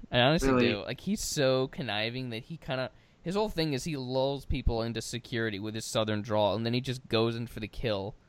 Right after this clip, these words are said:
Speaker 1: when they least
Speaker 2: Ruins
Speaker 1: expect it.
Speaker 2: them. Oh,
Speaker 1: Yeah.
Speaker 2: it's so rough.
Speaker 1: It is. It gets, so I'll, I'll go, I'll, I think Frank would come out on top 'cause I think he'd frazzle Jed a little bit.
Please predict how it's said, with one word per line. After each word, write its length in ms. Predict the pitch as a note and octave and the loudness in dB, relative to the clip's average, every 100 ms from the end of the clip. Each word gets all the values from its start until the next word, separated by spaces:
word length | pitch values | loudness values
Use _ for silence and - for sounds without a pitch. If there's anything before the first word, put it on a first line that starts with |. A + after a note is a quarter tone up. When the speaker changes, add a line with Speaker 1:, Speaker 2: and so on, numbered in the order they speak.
| _ | _
Speaker 1:
when 100 | A2+ | -4
they 100 | G#2+ | -2
least 320 | G#2+ A2+ A2+ | 0 0 2
Speaker 2:
Ruins 160 | A#2 B2 | 4 8
Speaker 1:
expect 280 | B2 A#2 - | 8 6 0
it. 140 | F#2+ | -8
Speaker 2:
them. 360 | G2 G2 F#2 G2 - - | -8 -8 -10 -12 -18 -10
Oh, 120 | A2+ A2 | 2 4
Speaker 1:
Yeah. 160 | F#2+ | 4
Speaker 2:
it's 100 | - | -2
so 280 | - B2 A2+ | -4 0 2
rough. 420 | G#2+ A2 A2 G#2+ - - _ | 2 0 0 -2 -6 -18 _
Speaker 1:
It 80 | A#2+ | 0
is. 340 | G2+ G2+ - - | 0 0 -6 -6
It 120 | A2+ | -4
gets, 540 | A2+ - - - - - _ _ _ _ - | -2 -2 -4 -10 -12 -18 _ _ _ _ -4
so 180 | D3 | 4
I'll, 220 | A#2 C3+ C3+ | 8 8 8
I'll 100 | C3 | 4
go, 300 | D3+ D3+ C3 - | 4 4 2 4
I'll, 160 | C3 D3 | 2 4
I 120 | C#3+ | 0
think 180 | D3 E3+ | 0 0
Frank 260 | C3 A2+ G#2 | 0 0 -2
would 120 | G2+ | -6
come 180 | G#2+ G2 | -4 -2
out 100 | G2 | -4
on 140 | G2 | -4
top 260 | - G2 G2 | -4 -4 -2
'cause 120 | C#3 | 0
I 80 | A2+ | 0
think 180 | C3+ C3 | 0 0
he'd 140 | B2 | -2
frazzle 440 | - A2+ G#2+ G#2 G#2 | 0 2 2 0 -6
Jed 260 | G2 G2 | -4 -4
a 40 | G#2 | -6
little 220 | G#2 G#2 | -6 -4
bit. 260 | A2 A2 | -2 -2